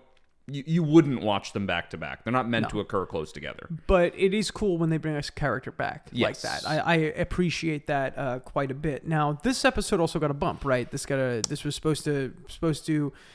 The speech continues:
Speaker 2: broadcast,
Speaker 1: This
Speaker 2: this
Speaker 1: was,
Speaker 2: was
Speaker 1: yes. So this was, it's the thirty-fifth episode, produ-, produced thirty-fifth, and it's broadcast twenty-eighth.
Speaker 2: Okay.
Speaker 1: Um, yeah, I, I mean, I could see why you might bump this. Um, you know, well, it also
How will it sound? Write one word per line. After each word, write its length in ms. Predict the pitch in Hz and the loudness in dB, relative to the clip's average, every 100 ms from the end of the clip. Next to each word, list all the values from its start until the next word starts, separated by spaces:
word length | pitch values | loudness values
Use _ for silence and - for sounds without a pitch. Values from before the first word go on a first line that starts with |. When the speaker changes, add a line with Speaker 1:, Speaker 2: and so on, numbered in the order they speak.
| - | -20
Speaker 2:
broadcast, 680 | 104 165 151 131 160 160 | 0 4 4 4 2 2
Speaker 1:
This 0 | |
Speaker 2:
this 100 | 160 | 2
Speaker 1:
was, 80 | 156 | 2
Speaker 2:
was 340 | 156 143 139 - | 2 -2 -6 -8
Speaker 1:
yes. 320 | 135 95 - | -4 -4 -4
So 160 | - 143 | -4 -4
this 280 | 143 185 170 | -2 -4 -2
was, 560 | 170 165 143 - - - _ - - | -2 -2 -2 -8 -10 -16 _ -20 -10
it's 220 | - 143 - | -8 -6 -8
the 140 | 135 | -8
thirty-fifth 760 | - - 202 247 254 - 180 | -8 2 2 2 -4 -2 -2
episode, 720 | - 139 139 - 131 123 117 104 | -2 -2 -4 0 2 4 2 -4
produ-, 260 | 127 131 | -6 -6
produced 400 | - 151 208 - | -4 0 0 0
thirty-fifth, 680 | 196 170 143 - 92 80 - | 2 4 2 0 -2 -2 -10
and 140 | - 117 | -6 -6
it's 80 | 107 | -2
broadcast 640 | 127 113 110 110 95 - | 2 2 2 -2 -2 -6
twenty-eighth. 680 | - 123 104 80 76 - 165 | -8 -4 -4 -6 -10 -10 -6
Speaker 2:
Okay. 360 | 165 147 135 - - _ _ _ - | -4 -2 -6 -10 -20 _ _ _ -6
Speaker 1:
Um, 640 | 104 101 101 104 104 110 - - - - - - | -2 0 0 -2 -4 -6 -12 -18 -20 -20 -18 -8
yeah, 60 | 427 | -2
I, 260 | 480 453 392 - | -2 -2 -6 -4
I 40 | 349 | -2
mean, 220 | 359 311 - | 0 -2 -2
I 80 | 311 | 0
could 180 | 349 | 0
see 200 | - 311 | 0 0
why 140 | 320 285 | 2 2
you 120 | 277 | 2
might 260 | 254 226 - | 0 -2 4
bump 260 | 202 202 | 4 4
this. 420 | 214 202 - - - | 2 2 0 -6 -8
Um, 580 | 190 180 170 175 170 143 131 | -4 -4 -2 -4 -8 -10 -14
you 100 | 165 | -6
know, 80 | 165 | -4
well, 220 | 156 160 - 147 147 - | -2 -4 -8 -18 -18 -2
it 80 | 185 | 4
also 460 | 180 180 175 147 | 4 4 0 0